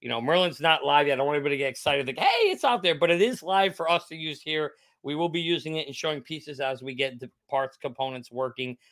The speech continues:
There's still bugs and things like that we need to work out. But as you can see, we've got the live working page now for the marketing. Uh, you can actually see, you know, what the markets are doing. You can see the market caps, and,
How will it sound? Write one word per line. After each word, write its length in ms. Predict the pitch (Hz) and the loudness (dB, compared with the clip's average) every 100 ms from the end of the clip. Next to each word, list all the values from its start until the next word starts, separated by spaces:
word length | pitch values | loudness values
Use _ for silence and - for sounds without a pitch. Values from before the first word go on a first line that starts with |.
| - | 2
There's 180 | 220 214 | 2 4
still 160 | 214 | 2
bugs 380 | 160 170 170 - | 4 4 4 0
and 100 | 147 | -8
things 220 | 156 139 | -8 -4
like 160 | 135 123 | -4 0
that 180 | 131 127 | -2 -2
we 60 | |
need 140 | 135 131 | -6 -4
to 80 | |
work 200 | 127 123 143 | -2 -2 -2
out. 160 | 131 | -2
But 100 | 143 | 0
as 180 | 170 151 | -2 -2
you 80 | 147 | -8
can 160 | 165 139 | -12 -10
see, 360 | - 156 147 _ _ - | -6 -6 -6 _ _ -6
we've 160 | 139 | 2
got 160 | 156 143 | 2 2
the 100 | 139 | 2
live 260 | 143 147 131 | 4 4 4
working 300 | 135 131 127 | -2 -4 -4
page 380 | 160 156 139 | -2 -2 -4
now 300 | 139 147 139 | -4 -2 -2
for 120 | 127 120 | -4 -6
the 80 | |
marketing. 560 | 120 147 143 143 139 135 _ _ _ - | -2 -2 -2 -2 -4 -6 _ _ _ 0
Uh, 300 | 110 104 - | 2 2 0
you 180 | 139 143 | -2 -2
can 160 | 139 135 | 0 2
actually 320 | 135 - 135 | 2 0 -8
see, 260 | - 147 135 | -6 -4 -2
you 160 | 131 | -2
know, 60 | 117 | -2
what 180 | 131 135 | -2 -2
the 60 | |
markets 420 | 123 139 131 131 123 | 0 0 0 -6 -12
are 120 | 110 | 4
doing. 460 | 185 185 180 170 143 | 4 6 4 2 0
You 60 | |
can 100 | - | -8
see 180 | - 131 | -12 -10
the 120 | 113 | -8
market 500 | 117 160 175 170 147 | -2 0 0 -2 -6
caps, 480 | - 156 147 143 - | 2 4 4 0 -6
and, 200 | 120 117 | -6 -6